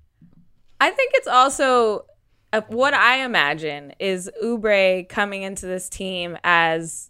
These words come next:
you know, fashion forward, Converse deal. Like, he's strolling through the tunnel. He's like, "Hey,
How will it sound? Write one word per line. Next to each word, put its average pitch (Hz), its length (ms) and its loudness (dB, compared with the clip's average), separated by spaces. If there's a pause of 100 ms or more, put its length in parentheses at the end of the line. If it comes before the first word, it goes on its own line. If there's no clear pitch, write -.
(160)
you 220 160 4
know, 165 280 -8 (100)
fashion 240 600 0
forward, 175 920 2 (640)
Converse 202 1000 0 (480)
deal. 156 680 2
Like, 160 260 -2
he's 233 280 -2
strolling 208 520 0
through 185 160 -2
the 175 100 -2
tunnel. 156 440 -4
He's 196 280 -8
like, 175 300 -2 (420)
"Hey, 180 540 0